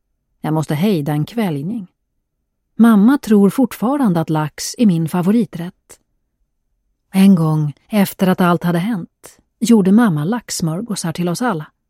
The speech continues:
Hon åt lugnande till frukost, orkade knappt andas. Ändå såg hon till att jag och pappa la oss mätta varje kväll. Jag åt av smörgåsen, log så att ansiktet stramade och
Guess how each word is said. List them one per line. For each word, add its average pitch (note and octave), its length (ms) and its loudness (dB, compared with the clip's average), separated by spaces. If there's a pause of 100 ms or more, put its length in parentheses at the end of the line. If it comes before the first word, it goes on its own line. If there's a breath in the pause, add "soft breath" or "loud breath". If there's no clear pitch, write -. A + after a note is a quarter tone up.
(600)
Hon F#3 260 4
åt E3 200 0
lugnande D#3+ 640 0
till A#3 120 -4
frukost, - 580 -10 (260)
orkade F#3 360 -2
knappt E3 300 -6
andas. G#3 680 -6 (760)
Ändå A3 320 4
såg C4+ 180 2
hon B3+ 120 6
till G3 200 4
att F3+ 80 2
jag F3 160 2
och E3 60 -2
pappa F#3+ 360 -4
la F3+ 200 -2
oss F3 240 -10
mätta G#3 460 -4
varje F#3+ 320 -4
kväll. F3 340 -10 (1160)
Jag - 200 -2
åt F#3 300 -6
av A3+ 40 -6
smörgåsen, G#3 680 -4 (680)
log D#3+ 500 -4
så F#3 120 -8
att E3 120 -4
ansiktet F3 640 -4
stramade F#3+ 680 -4
och F3+ 100 -6